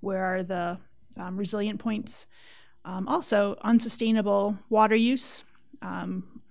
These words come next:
poses a long-term threat to our food supply chain because, as I mentioned, a lot of agricultural production currently relies on groundwater resources that are being depleted, uh, which means they're being used faster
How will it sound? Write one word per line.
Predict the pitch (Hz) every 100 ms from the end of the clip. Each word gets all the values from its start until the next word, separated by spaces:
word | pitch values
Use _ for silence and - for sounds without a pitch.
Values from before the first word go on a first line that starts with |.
| - -
poses | 233 220 214
a | 196
long-term | 196 208 214 220 214 226 262 254 - -
threat | - 269 269 - -
to | 254
our |
food | 240 247 233
supply | 240 233
chain | 226 247 240
because, | 220 - 190 190 - - - - - -
as | - 208
I |
mentioned, | 196 220 - 196
a | 180
lot | 185 190
of | 196 185 -
agricultural | 208 196 185 190 185
production | - 277 277 240
currently | 220 - 220 196
relies | 190 180 190 202 208 208
on | 196 202 196
groundwater | 190 190 190 190 196
resources | 202 - 196 - 190
that | 196
are | 190
being | 196 190
depleted, | 190 - 214 190 196 - - - - -
uh, | 180
which | 170 185 220
means | 190
they're | 185
being | 196
used | 202 208 190
faster | - 190 - - 196